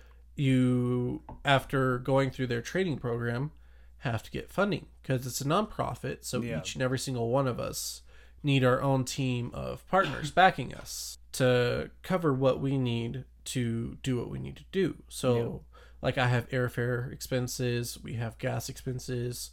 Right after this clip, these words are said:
Speaker 1: rent, utilities, things I can't work to pay for while I'm doing my job because it is a job. It's a full-time job, and
Speaker 2: Yeah.
Speaker 1: I don't have time to work at McDonald's for half the year while doing this. I'm
Speaker 2: Right, 'cause
Speaker 1: spending
Speaker 2: I, I know you're doing, like,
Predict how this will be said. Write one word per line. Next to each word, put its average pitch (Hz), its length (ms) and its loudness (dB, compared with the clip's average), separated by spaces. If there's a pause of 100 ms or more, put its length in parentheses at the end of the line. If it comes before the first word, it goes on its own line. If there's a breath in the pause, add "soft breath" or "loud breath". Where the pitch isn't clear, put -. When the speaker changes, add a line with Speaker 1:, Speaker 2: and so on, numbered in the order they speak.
(360 loud breath)
Speaker 1:
rent, 131 320 4
utilities, 131 640 0
things 208 280 0
I 151 180 2
can't 156 320 -4
work 131 500 -2 (240)
to - 100 -12
pay 127 260 0
for 185 420 -2 (600 soft breath)
while 127 340 6
I'm 117 200 2
doing 117 260 -2
my 113 120 -6
job 143 400 -2
because 117 880 0
it 151 160 4
is 143 220 4
a 131 60 0
job. 143 400 -2
It's - 120 -8
a - 40 -14
full-time 131 440 -4
job, 165 340 -4
and 117 160 -4
Speaker 2:
Yeah. 101 220 -6 (480 soft breath)
Speaker 1:
I 135 120 4
don't 117 140 4
have 123 240 2
time 131 400 0
to 117 400 -2
work 139 240 2
at 120 80 -2
McDonald's 123 520 -2
for 127 140 -10
half 120 260 -4
the 131 80 -4
year 117 280 -4
while 110 220 -4
doing 139 320 -2
this. - 380 -8 (520 soft breath)
I'm - 60 -2
Speaker 2:
Right, 127 80 4
'cause 117 80 0
Speaker 1:
spending 131 300 2
Speaker 2:
I, 151 200 6
I - 40 4
know 147 100 4
you're 147 160 2
doing, 131 260 -2
like, 117 320 -6